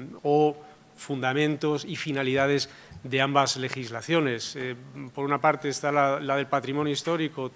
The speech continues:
toda la legislación que tiene una finalidad tuitiva, protectora del patrimonio histórico, eh,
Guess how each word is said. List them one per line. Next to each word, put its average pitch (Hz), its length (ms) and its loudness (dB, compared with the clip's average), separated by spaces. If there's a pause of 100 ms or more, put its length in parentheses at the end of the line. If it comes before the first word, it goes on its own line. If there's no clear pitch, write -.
(100)
toda 143 200 -2
la 139 80 4
legislación 135 640 -4
que 135 100 -6
tiene 139 200 -6
una 139 140 -4
finalidad 131 560 -8 (800)
tuitiva, 151 440 4
protectora 139 640 0 (320)
del 135 180 -4
patrimonio 143 500 0
histórico, 165 580 2 (480)
eh, 135 1000 2